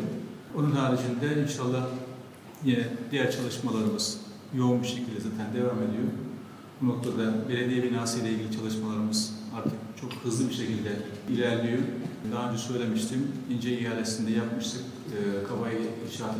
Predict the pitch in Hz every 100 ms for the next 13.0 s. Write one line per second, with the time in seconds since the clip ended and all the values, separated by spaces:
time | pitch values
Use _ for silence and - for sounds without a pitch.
0 | 117 - - 147 - - - - - -
1 | - 117 117 - 123 127 120 113 110 107
2 | 107 - 101 107 110 107 101 - - 110
3 | 107 - 101 101 - - - - - -
4 | 131 123 127 123 123 110 110 117 - 110
5 | 110 107 113 123 143 123 131 - 123 127
6 | 127 113 101 101 110 107 107 107 107 104
7 | - 151 - - - - - - - -
8 | 104 104 123 110 120 113 110 - - 113
9 | 113 117 - - - 120 147 - 120 117
10 | - 127 123 123 123 123 110 110 107 -
11 | 110 - 113 104 120 - - - - -
12 | 123 117 - 110 110 123 117 107 110